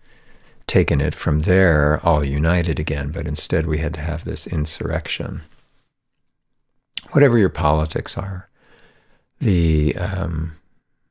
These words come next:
and I know many of you aren't even in the U S, so it's, um, just sort of an, an element of interest. But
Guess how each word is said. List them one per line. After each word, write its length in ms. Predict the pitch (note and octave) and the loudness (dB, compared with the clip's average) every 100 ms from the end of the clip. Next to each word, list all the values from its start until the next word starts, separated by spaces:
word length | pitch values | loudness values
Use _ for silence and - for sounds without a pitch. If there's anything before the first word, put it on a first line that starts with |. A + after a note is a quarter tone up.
| _ _ | _ _
and 160 | - E2 | -10 -6
I 80 | D#2+ | -4
know 140 | D#2 | -2
many 260 | D#2+ D#2 D#2 | -2 -2 -2
of 140 | D#2+ | -4
you 100 | E2 | -4
aren't 300 | D#2+ D#2 - | -4 -6 -6
even 200 | D2+ E2 | -6 -4
in 140 | E2 | -4
the 120 | D#2+ F2 | -4 -4
U 220 | D#2+ D#2 | -2 -2
S, 240 | E2 D#2 | -2 -2
so 440 | - - E2 D#2+ D#2+ - - - _ _ _ _ _ _ - | -4 -4 -2 -4 -6 -12 -20 -20 _ _ _ _ _ _ -8
it's, 360 | D2+ - - | -6 -4 -6
um, 480 | F#2+ F2 E2 D#2+ D#2+ D#2 _ _ _ _ _ _ _ | -2 -2 0 -2 -6 -10 _ _ _ _ _ _ _
just 200 | - - | -10 -6
sort 180 | - - | -4 -2
of 320 | - - - - - _ | -4 -4 -10 -16 -20 _
an, 160 | - C#3+ - _ _ | -16 -16 -16 _ _
an 180 | - - - | -10 -10 -6
element 440 | E2+ D#2 D2 D2 - | -2 0 0 -2 -2
of 460 | D2 D2+ - - - - - | -2 -2 -6 -14 -18 -18 -2
interest. 760 | F#2 F2+ - F2 D#2+ - - - - - - - - - - | 0 0 -4 -4 -4 -4 -6 -14 -20 -20 -20 -20 -20 -20 0
But 320 | A2+ G2+ - | 4 4 2